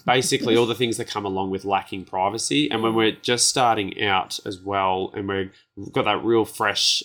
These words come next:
Speaker 1: novelty
Speaker 2: Yeah.
Speaker 1: keenness, it's very deflating. It gets very deflating very quickly.
Speaker 2: Very quickly.
Speaker 1: And so I completely understand where, h-, how you're sort of feeling, being like, "It's very difficult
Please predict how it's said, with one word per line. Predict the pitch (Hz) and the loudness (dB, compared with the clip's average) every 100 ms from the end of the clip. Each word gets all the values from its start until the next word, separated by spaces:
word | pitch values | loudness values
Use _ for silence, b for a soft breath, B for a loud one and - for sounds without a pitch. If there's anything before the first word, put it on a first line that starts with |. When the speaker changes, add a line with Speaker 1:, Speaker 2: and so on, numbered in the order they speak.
| - | -8
Speaker 1:
novelty | 110 107 101 101 - 98 92 90 - | -2 -2 0 -4 -4 -2 -2 -4 -4
Speaker 2:
Yeah. | - | 0
Speaker 1:
keenness, | 110 107 90 127 - - b b b b _ - | 0 0 -2 0 0 0 b b b b _ -4
it's | 113 98 - - - | -2 -2 -2 -4 -6
very | 104 117 110 | -4 0 2
deflating. | 101 - 104 98 | 0 -4 -2 0
It | 104 | 0
gets | - | 0
very | 107 104 | 0 0
deflating | - 101 98 | 0 -2 -2
very | 92 90 | -4 -6
quickly. | - 98 - 139 156 | -6 -8 -4 -2 -2
Speaker 2:
Very | 196 180 180 | -4 -10 -12
quickly. | - _ 190 196 | -20 _ -14 -8
Speaker 1:
And | 208 | -4
so | 196 113 101 98 98 98 95 - _ _ 107 | -2 0 0 2 2 2 0 -4 _ _ -2
I | 104 | -2
completely | 101 104 123 110 | -2 -4 0 2
understand | 110 101 - - 98 98 92 - | 2 0 -2 -2 0 0 -2 -6
where, | 98 92 90 90 - | -6 -4 -4 -4 -6
h-, | - - | -6 -4
how | 104 | 0
you're | 110 101 | 0 0
sort | 104 95 | -2 -4
of | |
feeling, | - 107 95 95 92 - | -4 0 0 0 -4 -8
being | 95 87 | -10 -8
like, | 87 90 - | -8 -10 -10
"It's | - - | -10 -8
very | 104 95 92 | -4 -2 -2
difficult | 92 - 101 | -6 -6 -6